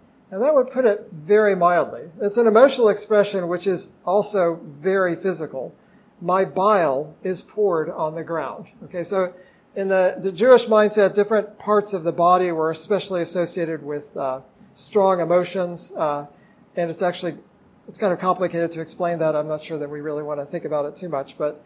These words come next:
uh, the, the way Jeremiah cries and laments over the people. This is, this is the narrator sort of stepping out of the narrator role. Sort of like the, he's not the objective observer.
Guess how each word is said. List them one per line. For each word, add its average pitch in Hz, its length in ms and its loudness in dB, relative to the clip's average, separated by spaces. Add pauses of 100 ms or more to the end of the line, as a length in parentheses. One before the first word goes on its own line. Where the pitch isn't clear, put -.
(380)
uh, 170 300 2 (340)
the, 220 300 0 (360)
the 202 160 0
way 247 520 4
Jeremiah 185 880 0 (600)
cries 170 880 -2 (400)
and 180 300 -6 (320)
laments 180 880 -4 (160)
over 175 240 0
the 170 100 -6
people. 170 380 -6
This 208 180 -4
is, 269 260 -4 (160)
this 233 200 2
is 226 160 2
the 220 100 4
narrator 196 680 4
sort 185 200 -4
of 170 100 -6
stepping 233 500 0
out 180 200 2
of 175 100 0
the 165 60 0
narrator 156 500 -2
role. 143 420 -4 (360)
Sort 175 200 -6
of 165 60 0
like 165 220 -4
the, 160 260 -6 (100)
he's 180 160 -10
not 202 220 2
the 185 140 0
objective 175 580 0
observer. 143 640 -6